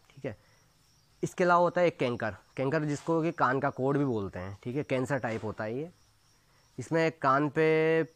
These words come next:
जो है इसके रे-, रैबिट के एयर्स पे, यानी कि कान पे एक पपड़ी जम जाती है, पपड़ी की लेयर आ जाती है, उस लेयर को हटाएं, उस पे आप जो कोकोनट ऑयल होता है उसमें थोड़ा सा हल्दी मिला के वो यूज़ करें, उससे वो सही हो जाती है।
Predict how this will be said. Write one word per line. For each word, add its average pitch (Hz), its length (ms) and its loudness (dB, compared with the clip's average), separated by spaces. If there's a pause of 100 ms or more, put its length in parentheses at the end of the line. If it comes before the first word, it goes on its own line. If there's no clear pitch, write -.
(140)
जो 147 160 0
है 151 120 0
इसके 165 480 0
रे-, 151 120 -2 (180)
रैबिट 131 340 0
के 160 200 -6
एयर्स 135 240 -2
पे, 123 140 -6
यानी 127 200 -4
कि 139 60 -6
कान 131 280 0
पे 135 80 0
एक - 140 -6
पपड़ी 127 260 0
जम 110 160 -2
जाती 95 240 -8
है, 98 60 -6
पपड़ी 120 300 -4
की 127 100 -4
लेयर 120 280 0
आ 117 80 -2
जाती 107 260 -6
है, 156 60 -4
उस 135 140 -8
लेयर 120 180 0
को 131 140 -2
हटाएं, 120 400 -4 (180)
उस 117 120 -16
पे 131 120 -6
आप 120 220 0 (1160)
जो 127 280 0
कोकोनट 139 420 0
ऑयल 127 200 0
होता 123 220 -2
है 139 180 -2
उसमें 135 300 -6
थोड़ा 143 160 -2
सा 147 120 -2
हल्दी 135 180 0
मिला 117 220 -2
के 113 100 -8
वो 123 160 -2
यूज़ 120 240 -2
करें, 123 180 -2
उससे 135 200 -6
वो 120 120 -2
सही 107 200 -8
हो 101 120 -4
जाती 92 340 -8
है। 98 140 -16